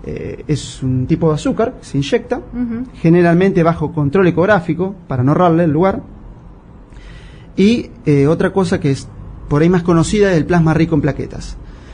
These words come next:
Speaker 1: que se conoce más por las cuestiones estéticas.
Speaker 2: Ujú.
Speaker 1: Las
Speaker 2: Claro.
Speaker 1: mujeres conocen más del plasma rico en plaquetas para la parte estética, que anda muy bien, siempre y cuando esté bien preparado,
Speaker 2: Ujú.
Speaker 1: pero, eh, para la parte de dolor es muy bueno. También, si está bien preparado, si está bien diagnosticado,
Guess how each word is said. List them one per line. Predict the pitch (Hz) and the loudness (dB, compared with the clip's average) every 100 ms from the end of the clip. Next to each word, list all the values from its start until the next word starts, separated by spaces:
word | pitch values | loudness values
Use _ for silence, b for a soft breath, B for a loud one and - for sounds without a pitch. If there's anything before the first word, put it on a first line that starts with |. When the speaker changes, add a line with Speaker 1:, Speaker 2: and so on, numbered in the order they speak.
| B | B
Speaker 1:
que | - | -6
se | - | -2
conoce | 160 175 185 | 0 0 0
más | 202 220 - | 0 0 -4
por | 180 156 | -2 0
las | 147 | 0
cuestiones | - 170 175 151 | -2 0 2 2
estéticas. | 123 185 - 139 123 - | 4 2 2 -4 -8 -4
Speaker 2:
Ujú. | 202 | -4
Speaker 1:
Las | |
Speaker 2:
Claro. | 180 180 131 | 0 2 2
Speaker 1:
mujeres | 165 196 - | 4 2 4
conocen | 165 180 - 165 | 2 2 2 4
más | 180 170 | 4 4
del | 160 | 2
plasma | 170 165 | 2 2
rico | 160 160 | 2 2
en | 165 | 2
plaquetas | 156 165 190 190 | 2 0 0 0
para | - 131 | -2 -2
la | 120 | -2
parte | 143 139 | 0 0
estética, | 120 175 135 139 143 - B B B B | 0 0 0 -2 -2 -4 B B B B
que | 156 | 2
anda | 147 | 4
muy | 156 185 | 6 6
bien, | 180 170 175 - | 4 2 -4 -6
siempre | - 143 147 | 0 0 2
y | |
cuando | 156 143 | 2 0
esté | 156 | 2
bien | 156 143 | 2 2
preparado, | 143 180 185 190 254 - | 0 2 2 2 -2 -6
Speaker 2:
Ujú. | 214 208 220 214 | -6 -4 -4 -2
Speaker 1:
pero, | 175 185 226 - - | 2 4 4 2 0
eh, | 156 143 - | 2 2 2
para | 143 139 | 2 2
la | 151 | 2
parte | 185 190 | 0 0
de | 185 | 2
dolor | 214 | 4
es | 175 | 4
muy | 185 | 4
bueno. | 220 147 - - - | 2 0 -4 -12 0
También, | 151 147 165 196 - - - | 2 4 4 2 -2 -14 -20
si | - - | -20 -12
está | 131 143 | -4 0
bien | 139 151 | 2 2
preparado, | 165 180 196 190 220 220 - - | 2 2 4 4 4 0 -6 -14
si | - 127 | -12 -4
está | 147 | 2
bien | 151 190 | 4 4
diagnosticado, | 196 190 185 175 190 185 208 185 | 4 2 0 0 2 2 2 -2